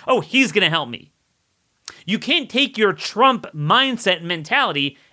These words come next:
and just project it on DeSantis, 'cause that's, you know, largely the same problem. I think he'll do a better job, but no, it's that we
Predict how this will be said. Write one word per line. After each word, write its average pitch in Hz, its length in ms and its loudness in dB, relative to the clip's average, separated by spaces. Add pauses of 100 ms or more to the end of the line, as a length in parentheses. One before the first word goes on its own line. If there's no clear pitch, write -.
and 220 120 0
just 202 200 -2
project 185 400 0
it 165 80 2
on 143 140 2
DeSantis, 139 500 0
'cause 147 160 -2
that's, 165 240 0 (320)
you 208 80 -2
know, 135 280 -2
largely 165 380 2
the 143 140 4
same 139 240 4
problem. 139 480 2 (280)
I 170 80 -2
think 190 160 -6
he'll 151 120 -2
do 151 140 -2
a 139 40 4
better 143 240 2
job, 185 460 2 (320)
but - 240 -2 (100)
no, 175 460 -2 (340)
it's 208 200 -2
that 165 260 -2
we 233 640 2